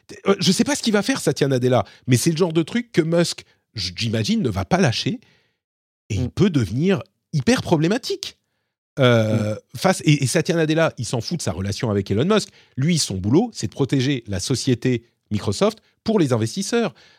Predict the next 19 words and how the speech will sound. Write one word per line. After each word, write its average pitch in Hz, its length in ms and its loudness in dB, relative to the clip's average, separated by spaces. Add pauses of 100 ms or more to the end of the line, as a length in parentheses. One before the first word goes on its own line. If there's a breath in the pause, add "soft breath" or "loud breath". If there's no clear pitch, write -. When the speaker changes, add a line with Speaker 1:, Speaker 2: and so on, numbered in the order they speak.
Speaker 1:
Si 233 220 0
Elon 202 160 6
Musk 185 260 2
se 143 120 -2
met 135 260 2
à 131 120 0
faire 127 200 0
un 104 60 -2
caca, - 340 -2
un 113 140 2
caca 165 280 0
nerveux 147 300 -2
contre 104 280 -4
Microsoft, 101 420 -2 (180 soft breath)
ça - 160 -4
peut 220 160 2
avoir 170 240 2
un 113 120 2
impact. 151 480 0